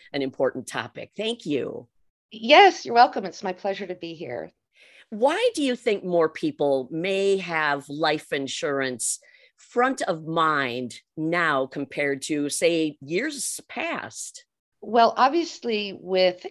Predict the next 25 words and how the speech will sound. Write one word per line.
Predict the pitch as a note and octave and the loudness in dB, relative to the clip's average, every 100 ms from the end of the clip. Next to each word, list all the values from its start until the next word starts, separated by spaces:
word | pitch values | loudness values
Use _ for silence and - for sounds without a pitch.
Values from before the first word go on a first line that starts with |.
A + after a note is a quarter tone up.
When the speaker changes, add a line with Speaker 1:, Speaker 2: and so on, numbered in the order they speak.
| - | -14
Speaker 2:
covid, | - A3 G#3 G3 F#3+ F#3 F3+ - | -6 0 2 2 4 4 4 0
I | - F#3 | -2 -2
think | F#3 _ F#3 F3+ F3+ | -2 _ -4 -4 -8
it | - F3 - | -6 -6 -6
really | F3 F3+ F#3 F#3 F#3 F3 E3+ E3 D#3 - _ C3 _ | -12 -6 0 2 2 0 -4 -6 -10 -14 _ -20 _
brought | E3 F3+ F3 E3+ - - - - _ _ _ _ _ E3 | 0 4 6 4 0 -10 -14 -18 _ _ _ _ _ -12
to | |
people's | - G3+ G3 F3+ F#3 | -4 -4 -2 -4 -2
mind, | F3 F3 E3 D#3 D#3 D#3+ - - _ _ | -2 0 2 0 -2 -8 -14 -20 _ _
uh, | F3 - | 4 4
the | F3+ | 4
necessity | F3 E3 - D4+ - A3 E3+ D#3 D#3 - | -2 -4 2 2 2 -4 -4 -4 -6 -8
for | - | -8
being | F3+ F3+ E3+ | -6 -4 -6
prepared | E3 E3 - E3 D#3 C#3+ C3+ D#3+ _ _ _ _ _ | -8 -14 -6 -2 0 0 -2 -8 _ _ _ _ _
when | D#3+ E3 | -4 -2
the | E3+ | -2
unexpected | E3 D#3 - E3 - D#3 | -2 -4 -2 -2 -2 -8
happens. | C#3+ D#3+ E3 D#3 D3 D3+ - | -2 0 2 0 -2 -6 -8
You | E3+ | -6
know, | A#3 | -6
covid | - F3+ E3 E3+ | -2 -2 -2 -2
really | D#3+ D#3 | 0 0
proved | D3+ E3 D#3 D3+ D#3+ | -2 -4 -4 -6 0
that | D3 C#3+ - | 4 4 2